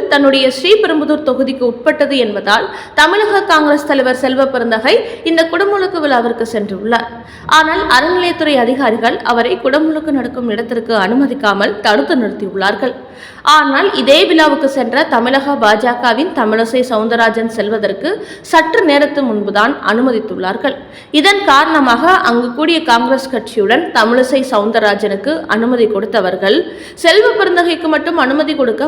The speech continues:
மறுக்கிறார்கள். ஜாதி பாகுபாடு பார்க்கிறார்கள். செல்வ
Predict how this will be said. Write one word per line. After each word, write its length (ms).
மறுக்கிறார்கள். 600
ஜாதி 360
பாகுபாடு 500
பார்க்கிறார்கள். 600
செல்வ 240